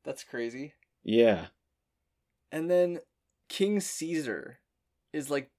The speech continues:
Speaker 1: biting a big serpent. D-, I don't know what the serpent was, if it was, like, a green Ghidorah head or if I, Manda or something. I don't know.
Speaker 2: I don't think I noticed King Caesar.
Speaker 1: I think it was King Caesar. It was the
Speaker 2: That's
Speaker 1: hardest one for me to tell. I paused it and looked and was like, "I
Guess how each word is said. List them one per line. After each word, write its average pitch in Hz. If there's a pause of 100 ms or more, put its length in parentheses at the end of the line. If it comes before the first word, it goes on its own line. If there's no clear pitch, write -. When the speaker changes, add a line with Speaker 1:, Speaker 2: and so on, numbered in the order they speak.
Speaker 1:
biting 143
a 123
big 127
serpent. - (360)
D-, -
I 131
don't 147
know 147
what 143
the 135
serpent 131
was, 110
if 113
it 120
was, 117
like, 123
a 110
green 120 (280)
Ghidorah 120
head 139
or 123
if 110 (300)
I, - (180)
Manda 117
or 147
something. 156
I 117
don't 120
know. - (560)
Speaker 2:
I 107
don't 175
think 139
I 143
noticed 110
King 85
Caesar. -
Speaker 1:
I 127
think 185
it 202
was 160
King 127
Caesar. 135
It -
was 117
the 139
Speaker 2:
That's 131
Speaker 1:
hardest 180
one 151
for -
me 120
to 110
tell. 113
I 113
paused 123
it 110
and 78
looked 110
and 110
was 110
like, -
"I -